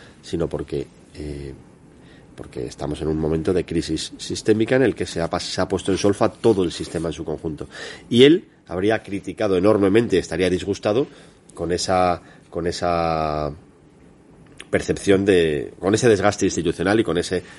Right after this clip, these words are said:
esa falta de respeto hacia las instituciones que se ve día a día en la política española. Por otra parte, eh, le habría parecido terrible, eh, el, el, la corrupción,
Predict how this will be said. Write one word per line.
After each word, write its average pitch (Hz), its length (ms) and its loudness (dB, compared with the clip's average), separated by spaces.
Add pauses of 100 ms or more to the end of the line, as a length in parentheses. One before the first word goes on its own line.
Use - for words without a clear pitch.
esa 90 160 -8
falta 92 220 0
de 87 60 2
respeto 85 240 -2
hacia 90 100 -2
las 85 160 -2
instituciones 82 480 -2
que 98 100 -2
se 80 120 0
ve 82 120 4
día 80 180 2
a - 40 0
día 87 220 2
en 76 80 -2
la 67 80 -4
política 69 320 -6
española. 64 400 -10 (1300)
Por 73 120 0
otra 78 180 -2
parte, 95 400 4 (280)
eh, 76 320 -4
le 69 120 -6
habría 69 200 -6
parecido 73 840 -2 (400)
terrible, 104 480 4 (760)
eh, 71 400 -10 (460)
el, 73 300 -12 (160)
el, 64 1080 -10
la 71 120 -10
corrupción, 73 520 -2